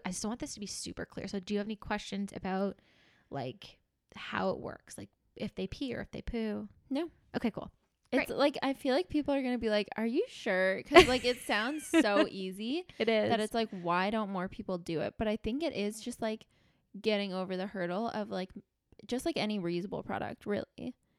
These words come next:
Speaker 2: It's just, like,
Speaker 1: Yes.
Speaker 2: making that one extra step sometimes to, like,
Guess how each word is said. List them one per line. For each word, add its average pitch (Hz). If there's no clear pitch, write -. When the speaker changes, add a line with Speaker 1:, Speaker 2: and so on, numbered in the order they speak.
Speaker 2:
It's 392
just, 466
like, 226
Speaker 1:
Yes. 226
Speaker 2:
making 220
that 190
one 196
extra 202
step -
sometimes 214
to, 233
like, 170